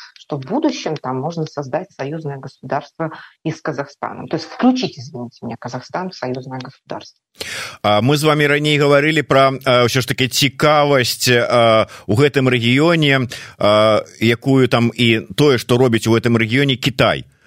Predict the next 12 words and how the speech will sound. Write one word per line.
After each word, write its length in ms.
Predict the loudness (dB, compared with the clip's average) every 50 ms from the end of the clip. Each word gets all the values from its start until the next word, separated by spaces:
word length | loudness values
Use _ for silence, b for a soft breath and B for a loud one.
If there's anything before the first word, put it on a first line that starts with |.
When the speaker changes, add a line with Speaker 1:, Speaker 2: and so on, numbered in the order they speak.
| b b
Speaker 2:
Вот 200 | -2 -2 -2 -2
Кітай 560 | -4 -4 0 2 2 4 4 2 0 0 2
ніякім 440 | 2 4 4 4 2 2 2 0 -2
чынам 320 | 0 2 2 2 2 2 2
не 80 | 2
будзе 280 | 4 2 2 4 2 2 2
рэагаваць 640 | 2 2 2 2 2 2 4 4 2 2 0 -2 0 2
на 240 | 4 4 4 4 2
тое, 300 | 2 2 4 4 4 4
што 240 | 2 2 2 2 2 B B B B B
яго 400 | 2 2 2 2 2 4 4 2
інтарэсы, 1120 | 2 2 0 0 2 2 2 2 2 4 2 2 2 0 -2 0 2 2 4 2 2 0